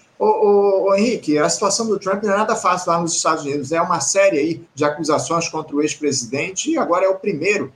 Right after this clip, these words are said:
ex-presidente dos Estados Unidos que vira réu por lá, né? Como é que você avalia aí esse episódio envolvendo Donald Trump e a situação dele nos Estados Unidos? Ele que é pré-candidato à sucessão do Joe Biden aí em dois mil e vinte e quatro, né, Henrique?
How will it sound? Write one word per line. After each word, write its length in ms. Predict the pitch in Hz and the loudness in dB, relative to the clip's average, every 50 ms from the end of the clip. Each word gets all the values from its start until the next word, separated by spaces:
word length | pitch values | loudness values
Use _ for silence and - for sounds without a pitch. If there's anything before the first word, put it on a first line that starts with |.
| _ _ _ _ - | _ _ _ _ -4
ex-presidente 880 | 139 151 165 170 160 - - - - 123 113 117 120 131 139 139 - 117 | 0 0 2 2 0 -2 -4 -4 -6 -6 -6 -4 -4 -4 -6 -6 -8 -10
dos 240 | 107 123 120 113 - | -8 -8 -6 -6 -4
Estados 280 | - - 139 131 131 | -2 -2 -2 -2 0
Unidos 220 | 131 131 131 - - | -2 -6 -6 -8 -12
que 100 | - - | -10 -4
vira 200 | 180 202 185 151 | -2 0 0 2
réu 220 | 131 143 151 151 | 2 0 0 0
por 180 | 147 143 127 123 | -2 -4 -2 0
lá, 140 | 131 135 135 | 0 0 0
né? 100 | 139 147 | -2 -4
Como 120 | - 208 | -6 -8
é 40 | 247 | -10
que 80 | - - | -8 -4
você 300 | - 254 214 208 185 165 | 0 2 2 2 2 2
avalia 420 | 156 143 170 160 151 - 151 143 | 0 0 0 0 0 2 2 2
aí 280 | 131 135 143 143 139 - _ _ | 2 2 2 0 -2 -6 _ _
esse 280 | - 131 135 131 - 151 | -6 -4 -2 0 0 -2
episódio 500 | 147 - 135 117 - 143 147 151 147 139 | -2 -4 -4 -6 -2 -2 -2 -2 -2 -2
envolvendo 380 | 127 127 123 123 147 147 131 123 | -2 -4 -2 -2 -2 -4 -2 -2
Donald 340 | 139 143 139 131 123 127 | -2 0 0 0 -2 -4
Trump 180 | - 156 165 - | -4 -8 -6 -4
e 40 | 190 | -2
a 60 | 185 | -2
situação 500 | 185 - - 214 190 - - - 196 190 | -2 -2 -4 -4 -4 -2 -2 -4 -4 -4
dele 300 | 143 143 170 180 151 123 - _ _ _ _ | 0 0 0 0 0 -4 -8 _ _ _ _
nos 160 | - 147 135 | -10 -10 -6
Estados 380 | 139 - - 156 147 147 139 127 | -4 -2 0 0 0 0 0 -2
Unidos? 460 | 135 123 131 170 160 - - - - - | -2 0 0 0 -2 -2 -6 -10 -8 -4
Ele 200 | 120 156 175 - | -2 -2 -2 -2
que 160 | - 226 214 | -2 0 0
é 100 | 208 196 | 0 0
pré-candidato 800 | 202 170 180 190 190 208 185 151 120 127 160 180 185 185 - - _ _ _ | -2 0 0 0 -2 -2 -8 -8 -4 -2 0 0 0 -2 -8 -18 _ _ _
à 120 | - 127 127 | -4 -4 -4
sucessão 680 | 127 - 120 - 156 139 131 - - 160 175 170 - - _ - | -4 -4 -6 -4 -2 -2 0 0 0 0 -2 -4 -8 -14 _ -6
do 120 | 135 123 123 | -4 -2 0
Joe 180 | 160 160 139 | 2 0 2
Biden 420 | 117 135 151 165 165 160 131 120 117 | 2 2 2 2 0 -2 -2 -2 -2
aí 160 | 120 143 151 | 0 -2 -2
em 40 | 139 | -2
dois 140 | 127 127 | -4 -4
mil 100 | 135 143 | -6 -6
e 40 | 131 | -6
vinte 140 | 131 131 127 | -6 -6 -6
e 40 | - | -4
quatro, 320 | - 131 139 139 - 135 | -2 0 0 -2 -2 -4
né, 80 | 131 127 | -6 -8
Henrique? 300 | 113 98 85 - _ | -8 -8 -10 -14 _